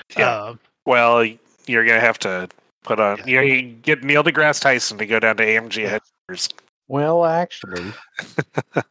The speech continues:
Speaker 2: That's still pretty cool. And if
Speaker 1: Uh, yeah.
Speaker 2: Colossus had that rule, that'd be awesome, but he doesn't,
Speaker 1: It's,
Speaker 2: so.
Speaker 1: it's, it's free, right?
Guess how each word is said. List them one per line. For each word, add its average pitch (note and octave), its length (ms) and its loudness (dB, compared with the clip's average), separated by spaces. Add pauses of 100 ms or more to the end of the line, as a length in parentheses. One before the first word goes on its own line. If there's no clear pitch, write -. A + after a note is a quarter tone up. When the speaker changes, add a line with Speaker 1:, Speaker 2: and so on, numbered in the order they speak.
(540)
Speaker 2:
That's A#3 200 2
still G3+ 240 -4
pretty E3+ 200 -2
cool. D#3 380 0
And D3+ 180 0
if E3 220 0
Speaker 1:
Uh, E3+ 80 2
yeah. - 0 - (140)
Speaker 2:
Colossus A2+ 220 0
had C#3+ 180 0
that C3+ 180 -2
rule, C3+ 220 -2
that'd B2 160 -2
be A#2+ 100 -2
awesome, G#2 340 -6
but G2+ 140 -16
he A#2+ 120 -10
doesn't, A2 180 -2
Speaker 1:
It's, - 240 0
Speaker 2:
so. G3 140 -18
Speaker 1:
it's, F3+ 280 -2 (180)
it's F3+ 220 -2
free, D3 520 2
right? C3+ 420 2